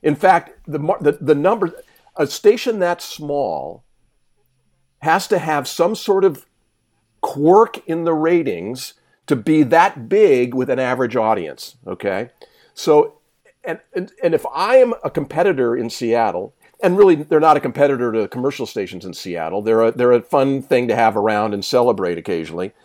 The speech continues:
But if I'm the guys at Movin', if I'm the guys at, um, K S, or K I S W, or I'm at, I'm at the Wolf, I, I, whatever, I'm, I'm calling up my Arbitron or Nielsen rep. I'm call-, I'm calling whoever covers the market for Nielsen to say,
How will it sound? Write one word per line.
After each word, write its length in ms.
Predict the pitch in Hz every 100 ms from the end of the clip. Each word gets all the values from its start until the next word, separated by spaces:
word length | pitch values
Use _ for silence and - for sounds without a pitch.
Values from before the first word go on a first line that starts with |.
| _ _ _ _
But 120 | 170
if 140 | 131 170
I'm 200 | 180 240
the 80 | 175
guys 420 | 147 131 127 120
at 120 | 107
Movin', 520 | 117 147 139 71 80
if 80 | -
I'm 200 | 139 202
the 60 | 185
guys 480 | 127 127 123 123 -
at, 460 | 117 104 98 - - _ - _ -
um, 460 | 104 98 95 92 - - - _
K 100 | -
S, 160 | 170 -
or 260 | 147 139 117
K 180 | 165
I 120 | 156 143
S 120 | 131
W, 420 | 131 123 123 127
or 140 | 113
I'm 200 | 104 123
at, 140 | 123 - - _
I'm 160 | 127 123
at 120 | 120
the 80 | 123
Wolf, 520 | 139 151 131 131 - _
I, 80 | 127
I, 160 | - 131
whatever, 560 | - 143 208 110 123 - _ _ 120
I'm, 200 | 156 165
I'm 180 | 143 269
calling 340 | - 226 208
up 120 | 185 170
my 160 | 147
Arbitron 640 | 143 175 208 - 151 117 117
or 200 | 131 127
Nielsen 480 | 113 202 269 - 139
rep. 380 | 92 87 117 -
I'm 180 | - 226
call-, 220 | 220 190
I'm 160 | 147 262
calling 340 | 262 202 175
whoever 240 | 156 185 180
covers 380 | - 170 165 127
the 80 |
market 360 | 120 143 180 180
for 80 | 120
Nielsen 420 | 135 240 226 143
to 60 | 123
say, 400 | - 139 135